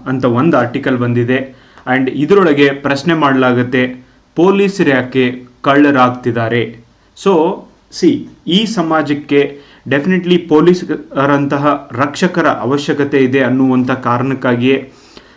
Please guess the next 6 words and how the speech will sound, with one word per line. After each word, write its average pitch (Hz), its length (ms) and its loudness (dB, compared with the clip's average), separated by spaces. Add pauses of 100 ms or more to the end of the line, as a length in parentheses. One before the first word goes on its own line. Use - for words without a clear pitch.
(140)
ಪೊಲೀಸರನ್ನ 170 680 2 (240)
ನೇಮಕ 143 400 0
ಮಾಡಲಾಗುತ್ತೆ. 127 960 0 (120)
ಕಾನೂನು 196 520 2
ಸುವ್ಯವಸ್ಥೆಯನ್ನ 131 920 0
ಕಾಪಾಡಬೇಕಾದವರು, 123 1200 0